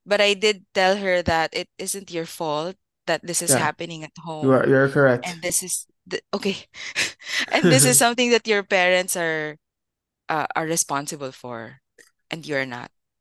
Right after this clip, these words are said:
Speaker 2: Yeah, and,
Speaker 1: Um,
Speaker 2: and
Speaker 1: I
Speaker 2: look
Speaker 1: know that, yeah, I told her that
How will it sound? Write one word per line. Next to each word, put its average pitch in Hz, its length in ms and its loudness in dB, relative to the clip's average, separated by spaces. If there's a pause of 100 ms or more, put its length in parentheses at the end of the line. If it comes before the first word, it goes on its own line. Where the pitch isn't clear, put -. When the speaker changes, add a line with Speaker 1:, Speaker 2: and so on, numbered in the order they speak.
(240)
Speaker 2:
Yeah, 151 240 4
and, 151 100 0
Speaker 1:
Um, 156 180 -2
Speaker 2:
and - 40 -4
Speaker 1:
I 180 80 2
Speaker 2:
look - 20 0
Speaker 1:
know 196 200 2
that, 190 180 0 (920)
yeah, 196 200 2
I 196 80 2
told 208 220 -2
her 196 160 0
that 180 180 2